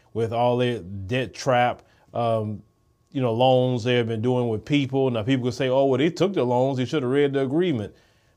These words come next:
But it's kinda like you giving somebody who can't afford to pay back something, a loan, and you say, "Okay, I'm gonna do a predatory loan on you,"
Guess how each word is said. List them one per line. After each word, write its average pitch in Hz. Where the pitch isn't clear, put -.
But 135
it's 123
kinda 160
like 127
you 131
giving 135
somebody 131
who 123
can't 135
afford 127
to 131
pay 135
back 131
something, 120
a 113
loan, 120
and 120
you 120
say, 123
"Okay, 123
I'm 120
gonna 120
do 120
a 107
predatory 123
loan 147
on 104
you," 82